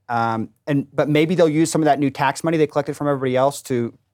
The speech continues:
to build some, some new safe injection site. I mean, I don't know. I, I, I can't think of a lot of taxpayers who win.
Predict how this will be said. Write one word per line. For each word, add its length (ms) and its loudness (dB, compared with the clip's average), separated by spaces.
to 140 -6
build 340 2
some, 440 -2
some 200 0
new 180 0
safe 280 -2
injection 440 -2
site. 320 2
I 60 2
mean, 100 2
I 80 0
don't 160 2
know. 240 4
I, 120 2
I, 260 -2
I 80 2
can't 260 -2
think 120 0
of 60 -4
a 40 4
lot 140 4
of 80 -12
taxpayers 640 -4
who 120 -8
win. 340 -8